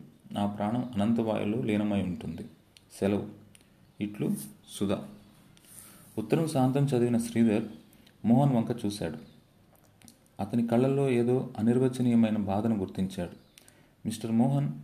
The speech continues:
మీరు పోలీసులు కంప్లైంట్ ఇవ్వాల్సింది మీ భార్య జాడ కనపట్టగలిగే స్తోమత నాకన్నా వారికి ఉంది," అన్నాడు శ్రీధర్.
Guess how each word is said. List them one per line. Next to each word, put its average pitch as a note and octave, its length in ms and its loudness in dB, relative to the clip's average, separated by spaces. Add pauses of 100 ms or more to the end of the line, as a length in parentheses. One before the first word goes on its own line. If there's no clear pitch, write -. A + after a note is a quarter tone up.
(680)
మీరు A#2 220 4
పోలీసులు C3+ 480 2
కంప్లైంట్ B2 480 0
ఇవ్వాల్సింది G#2+ 520 0
మీ G#2 160 0
భార్య G#2+ 340 2
జాడ G#2+ 240 0
కనపట్టగలిగే G#2 800 -4
స్తోమత A2+ 440 -4
నాకన్నా A2 500 0
వారికి G2 320 -4
ఉంది," F#2 240 -8 (500)
అన్నాడు G2+ 280 -4
శ్రీధర్. - 380 -6